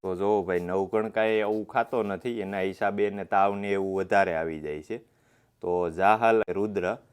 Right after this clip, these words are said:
ઈ ને ઈ જાહલની જેમ જ ખાય ભાઈ. તો ઈ પણ તમને બતાવે. ઈ તો એકદમ આનો ભોગી છે ભાઈ. કેમ કે મમ મમ કરતો હોય એટલું ખાઈ જાય. એટલું કાઢ્યું એટલું તો એક ઘામાં ખાઈ જાય ભાઈ.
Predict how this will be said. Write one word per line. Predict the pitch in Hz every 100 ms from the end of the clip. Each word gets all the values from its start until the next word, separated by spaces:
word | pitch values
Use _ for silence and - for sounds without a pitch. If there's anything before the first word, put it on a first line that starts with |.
| _ _ -
ઈ | 104 113 110
ને | 107 107 107
ઈ | 107 113
જાહલની | 101 107 117 113 113 107
જેમ | 113 113
જ | 92 -
ખાય | 85 78
ભાઈ. | 78 78 - -
તો | 92
ઈ | 98 107
પણ | 110 101
તમને | 98 101 95
બતાવે. | 87 90 - 92 123 110
ઈ | 104
તો | 110 104 101 - - -
એકદમ | 110 110 110 113 113
આનો | 113 110
ભોગી | 90 107 120 104
છે | 87 78
ભાઈ. | 69 76 - _ -
કેમ | 98 101
કે | 104
મમ | 98 107 113
મમ | 113 110
કરતો | 104 110 107 110
હોય | 107 113
એટલું | 110 110 92
ખાઈ | - 92 92
જાય. | 87
એટલું | 92 101 110 117 113
કાઢ્યું | 120 117 113
એટલું | 110 110 110
તો | 110
એક | 107 104
ઘામાં | 107 107 104
ખાઈ | - 90 87
જાય | 82
ભાઈ. | 82